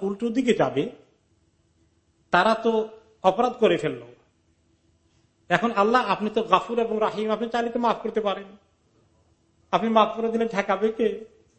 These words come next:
তাহলে তিনি ওরা দুশ্মনী যারা করবে, দিনের দুশ্মনী করবে, তাদের ব্যাপারে আল্লাহ যেন মাফ করে দেন, উনি নরম দিলের পরিচয় দিলেন, তাই না?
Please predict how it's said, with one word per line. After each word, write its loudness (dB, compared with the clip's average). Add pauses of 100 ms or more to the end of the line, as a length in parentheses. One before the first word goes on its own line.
(600)
তাহলে 4
তিনি 0
ওরা 4 (120)
দুশ্মনী 0
যারা 4
করবে, 4
দিনের 4
দুশ্মনী -2
করবে, 0
তাদের 0
ব্যাপারে 0
আল্লাহ 0
যেন -2
মাফ 0
করে 0
দেন, 0 (640)
উনি -2
নরম 4
দিলের 0
পরিচয় 2
দিলেন, -2
তাই 0
না? -6